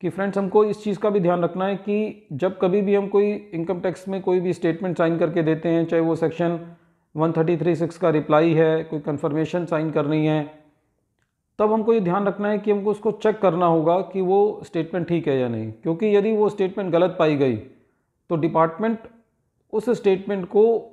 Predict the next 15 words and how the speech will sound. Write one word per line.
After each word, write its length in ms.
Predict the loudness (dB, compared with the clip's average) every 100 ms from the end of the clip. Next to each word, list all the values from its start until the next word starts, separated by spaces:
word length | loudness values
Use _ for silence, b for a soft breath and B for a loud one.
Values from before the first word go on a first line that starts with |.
| -20 _ _ _ _ _
वेरीफाई 440 | 0 0 2 2 2
कर, 420 | 2 0 -6 -8
गलत 280 | 0 2 2
वेरीफाई 360 | 2 2 2 0
करने 300 | 0 0 0
के 100 | 0
लिए 140 | -2
भी 140 | 0 0
हमारे 320 | 0 0 0
against 240 | 0 -2
प्रोसिक्यूशन 560 | -2 -4 -2 -4 -2 -2
जो 140 | 0
है 60 | 0
वो 140 | 0
लॉन्च 380 | 0 0 -2 -10